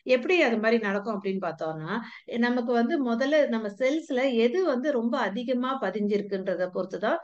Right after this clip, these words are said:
நமக்கான விஷயம் physical layer நடக்கும். அதாவது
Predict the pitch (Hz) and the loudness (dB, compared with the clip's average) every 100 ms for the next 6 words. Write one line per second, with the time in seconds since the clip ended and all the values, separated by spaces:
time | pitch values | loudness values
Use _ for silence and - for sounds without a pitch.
0 | - - 240 233 226 226 208 202 202 285 | -10 -10 0 6 6 4 2 0 0 -2
1 | 233 220 240 220 185 196 208 226 170 175 | 0 -2 0 2 4 2 2 -2 -4 -6
2 | 160 - - - 240 233 208 | -10 -12 -10 0 4 4 6